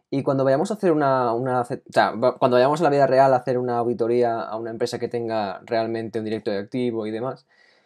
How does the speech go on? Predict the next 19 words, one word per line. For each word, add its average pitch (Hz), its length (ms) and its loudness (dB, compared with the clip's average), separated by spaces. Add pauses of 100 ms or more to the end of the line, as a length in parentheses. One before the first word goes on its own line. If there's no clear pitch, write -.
(160)
eh, 135 260 0
vamos 147 360 2
a, 139 340 4 (380)
vamos 139 440 2
a - 40 -6
explotarlo 143 600 2
de 117 400 2
esta 123 260 -4
manera, 98 360 -10 (100)
¿vale? 107 240 -2
O 110 140 -2
de 117 220 -4
una 139 120 -2
forma 147 200 -2
muy 135 160 -2
parecida 131 460 0
a 120 40 0
esta 107 220 -6
manera. 95 400 -12